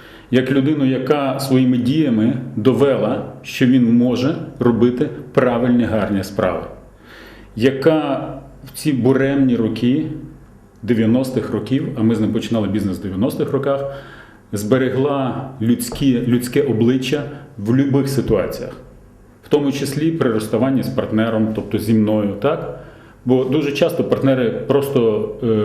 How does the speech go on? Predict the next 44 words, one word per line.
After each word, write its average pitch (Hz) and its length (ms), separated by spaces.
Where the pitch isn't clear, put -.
е, 107 40
сваряться, 139 520
коли 107 160
вони, 104 520
е, 104 460
розходяться. - 580
Ми 123 140
з 123 40
ним 120 180
розстались, 117 460
бо 117 400
про 151 160
людину 165 260
можна 135 220
говорити, 143 300
як 123 300
вона 127 180
вийшла 123 380
з - 40
бізнесу. 95 440
Не 120 60
так, 196 220
як 156 100
вона, 139 180
як 123 140
вона 123 180
зайшла 120 380
в 104 160
бізнес, - 320
а 113 60
можна 123 220
завжди 120 260
говорити, 131 320
як 120 180
вона 110 160
вийшла 107 400
з 67 60
бізнесу. - 420
І 139 80
т-, 135 180
це 170 180
є 123 120
критерій 113 520
оцінки 113 520